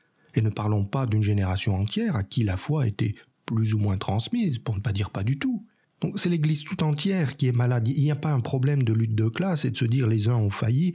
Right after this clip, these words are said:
euh, les religieux sont mauvais, les prêtres sont scandaleux, euh, les laïcs, euh,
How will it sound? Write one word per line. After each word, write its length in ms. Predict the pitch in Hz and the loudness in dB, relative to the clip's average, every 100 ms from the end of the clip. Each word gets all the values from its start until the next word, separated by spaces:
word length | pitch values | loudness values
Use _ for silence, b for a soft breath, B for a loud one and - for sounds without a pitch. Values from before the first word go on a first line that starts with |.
| - | -2
euh, 160 | 110 - | -2 0
les 160 | 131 117 | 0 2
religieux 480 | 113 110 110 117 | 2 2 2 2
sont 160 | 113 113 | 0 0
mauvais, 460 | 101 110 107 147 143 | 2 2 2 2 2
les 100 | 110 | 0
prêtres 380 | - 113 113 | -2 -2 -2
sont 120 | - 104 | -2 -2
scandaleux, 800 | - 98 95 104 135 147 127 110 B - | -2 -2 0 0 2 2 0 -2 B -6
euh, 260 | - 90 | -4 -2
les 200 | 117 110 | 0 2
laïcs, 420 | 104 101 120 131 - | 2 2 2 0 -2
euh, 160 | - | -4